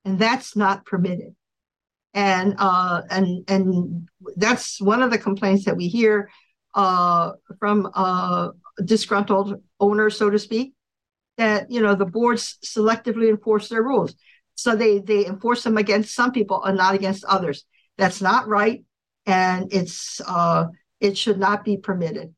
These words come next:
And, uh, if they went, if a board member went through, uh, training, he would learn, he or she would learn that that's, you know, something that you're, you don't do. Um, and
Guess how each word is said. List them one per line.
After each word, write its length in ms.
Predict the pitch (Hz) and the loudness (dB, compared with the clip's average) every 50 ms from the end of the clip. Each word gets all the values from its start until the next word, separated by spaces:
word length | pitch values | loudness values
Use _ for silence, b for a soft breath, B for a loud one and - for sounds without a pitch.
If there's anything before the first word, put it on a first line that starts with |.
| _ _ _ _ _ - | _ _ _ _ _ -4
And, 420 | 185 190 185 180 185 180 170 - - | -2 0 2 2 2 2 0 -2 -2
uh, 140 | 190 185 175 | 0 2 2
if 160 | 165 185 180 | 2 2 2
they 140 | - 208 190 | 2 2 4
went, 220 | 190 190 180 - 190 | 4 2 0 -2 -4
if 100 | 175 - | -2 0
a 140 | 190 170 | 0 0
board 320 | 165 165 190 196 220 214 208 | 0 2 2 2 2 4 2
member 260 | 214 202 196 202 190 | 0 0 0 0 0
went 220 | 190 190 180 180 | -2 -2 -4 -2
through, 280 | - 214 180 170 170 - - - | 0 0 0 0 0 -4 -2 0
uh, 180 | 170 165 165 | 0 0 0
training, 500 | 165 - - 285 269 247 214 190 190 196 b b b b b _ - | 0 -2 0 0 2 2 2 0 -2 -6 b b b b b _ -2
he 140 | - 208 196 | 0 2 4
would 160 | 196 208 196 | 2 2 2
learn, 420 | 202 175 170 170 170 170 170 180 | 2 2 2 2 4 2 2 0
he 160 | 165 214 214 208 | 0 2 2 2
or 80 | 202 | 2
she 220 | 196 - - 202 190 | 0 -2 -4 -2 2
would 160 | 180 202 190 | 2 2 2
learn 360 | 180 180 165 165 165 165 - _ _ _ _ _ - | 2 0 0 0 -2 -4 -8 _ _ _ _ _ -2
that 200 | 185 190 190 170 | -2 0 0 0
that's, 480 | 180 180 175 165 170 - - - - _ _ - | 2 2 2 0 -2 -6 -14 -16 -18 _ _ -2
you 100 | 220 190 | 0 0
know, 120 | 180 180 | 2 0
something 420 | - - 196 185 190 - 190 180 | 0 0 0 0 0 0 0 0
that 220 | 175 170 180 175 - | 2 2 0 0 2
you're, 220 | 175 170 175 170 | 0 0 0 0
you 120 | - 180 170 | 0 0 2
don't 240 | 170 165 165 165 | 2 2 2 0
do. 260 | - 190 170 160 160 - - b b b b b b - | -2 -2 -2 -2 -4 -6 -10 b b b b b b -2
Um, 340 | - 233 214 208 208 208 208 - _ _ _ _ _ - | 0 2 2 2 0 0 -4 -8 _ _ _ _ _ -2
and 360 | 247 247 240 226 226 220 208 | 0 2 2 2 2 0 -2